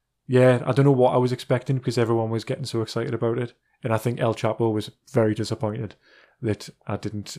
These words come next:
find it as amazing because she said she had loads of memes that she wanted to share with us. And she's deleted them since, and, or he, she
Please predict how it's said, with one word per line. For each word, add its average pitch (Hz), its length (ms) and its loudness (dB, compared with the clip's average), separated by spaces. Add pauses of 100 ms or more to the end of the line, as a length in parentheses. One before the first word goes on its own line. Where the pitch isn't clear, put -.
(120)
find 101 300 -6
it - 80 -8
as 104 80 -8
amazing 98 360 -4
because 101 200 -6
she - 80 -10
said 104 220 -6
she 110 80 -4
had 104 120 -2
loads 104 160 -4
of 104 60 -6
memes 107 300 -6
that 107 100 -6
she - 100 -10
wanted 104 200 -10
to 98 80 -12
share 98 240 -4
with 95 100 -4
us. 104 160 -10 (720)
And 117 140 0
she's 107 140 -2
deleted 170 280 4
them 156 160 4
since, 175 300 -2
and, 135 340 -4
or 120 140 2
he, 123 140 2
she 117 180 2